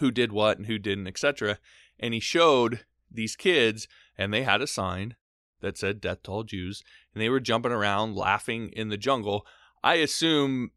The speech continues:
probably didn't even know what it said, right? I, uh, again, I'm, I'm not a hundred percent sure, but I assume that they probably didn't even know what it said. But they were jumping around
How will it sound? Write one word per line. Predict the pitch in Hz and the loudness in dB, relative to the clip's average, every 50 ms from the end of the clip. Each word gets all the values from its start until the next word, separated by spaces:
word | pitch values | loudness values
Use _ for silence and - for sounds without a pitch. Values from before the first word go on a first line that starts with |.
| _ _ _ | _ _ _
probably | - - - - 143 139 143 147 143 135 135 131 | -10 -8 -2 2 4 4 4 4 4 2 2 2
didn't | 120 120 127 123 120 | 2 0 -2 -2 -2
even | 117 113 113 104 101 101 101 98 - _ _ _ - | -2 -2 -2 -2 -2 -4 -8 -8 -12 _ _ _ -14
know | - 113 117 113 113 | -8 0 2 4 4
what | 113 107 107 107 98 | 4 4 4 2 2
it | 90 - - - | 0 -2 -4 -6
said, | - - - 104 92 87 90 87 87 - _ _ _ _ _ _ _ _ _ _ | -6 -4 -2 -2 -4 -4 -8 -12 -18 -20 _ _ _ _ _ _ _ _ _ _
right? | - 104 107 104 - | 0 2 2 2 2
I, | - 113 - - - _ - - - - - | 2 0 0 0 -4 _ -20 -20 -18 -16 -16
uh, | - - - - - - - _ - - _ _ _ _ _ _ - - | -16 -16 -14 -12 -12 -12 -12 _ -20 -20 _ _ _ _ _ _ -20 -14
again, | 92 98 107 113 113 113 117 110 101 | -12 -12 -12 -10 -4 -2 0 0 0
I'm, | 104 104 104 101 - | 0 0 -2 -4 -6
I'm | - 101 107 | -6 -4 -2
not | 110 110 - - - | 0 0 0 -2 -4
a | - 104 | -6 -4
hundred | 95 151 147 139 135 113 | -2 0 0 0 0 0
percent | 135 127 - - 123 - - | -2 -2 -2 -2 -4 -4 -4
sure, | - 135 120 123 | -4 -2 -2 -2
but | 110 110 107 | -2 0 0
I | |
assume | 107 98 - - - 170 156 135 | 0 0 0 0 0 0 0 -2
that | 120 110 - | -2 -2 -2
they | 120 110 | -2 -2
probably | - 131 135 127 123 | 0 2 2 2 2
didn't | 113 113 110 110 | 0 -2 -2 -4
even | 104 101 104 | -4 -6 -6
know | 101 101 98 | -4 -4 -4
what | 95 85 | -4 -6
it | 82 - | -8 -8
said. | - - 90 87 - - _ _ _ - - _ _ | -8 -8 -8 -8 -10 -12 _ _ _ -20 -20 _ _
But | - 120 | 0 2
they | 139 | 2
were | 143 139 | 2 2
jumping | 127 117 120 123 127 131 123 123 | 2 0 0 0 0 0 0 0
around | 117 107 98 98 101 104 107 110 - | 2 2 2 4 2 2 0 -2 -6